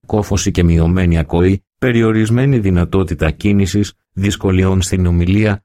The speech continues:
φωτοευαισθησία και συνδυασμού αυτών. Επιπλέον, στην περίπτωση όπου λαμβάνεται μέριμνα για την απόδοση απλούστερης έκδοσης περιεχομένου, τότε αυτό καθίσταται προσβάσιμο και από άτομα με μαθησιακές δυσκολίες.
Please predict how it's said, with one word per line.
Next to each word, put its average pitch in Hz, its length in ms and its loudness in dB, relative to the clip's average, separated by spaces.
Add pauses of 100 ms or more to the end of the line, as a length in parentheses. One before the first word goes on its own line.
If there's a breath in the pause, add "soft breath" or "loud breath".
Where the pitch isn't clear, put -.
φωτοευαισθησία 98 960 0
και 82 160 -2
συνδυασμού 80 680 0
αυτών. 73 440 -2 (320)
Επιπλέον, 104 720 0 (100)
στην - 260 -4
περίπτωση 104 460 0
όπου 98 200 -2
λαμβάνεται 107 640 0
μέριμνα 98 500 2
για 80 140 -2
την 85 160 0
απόδοση 98 520 0
απλούστερης 92 720 0
έκδοσης 104 520 0
περιεχομένου, 90 800 0
τότε 104 340 0
αυτό 82 360 0
καθίσταται 98 680 -4
προσβάσιμο 95 800 0
και 104 120 -4
από 95 200 -2
άτομα 104 420 0
με 101 100 0
μαθησιακές 87 800 0
δυσκολίες. 85 720 0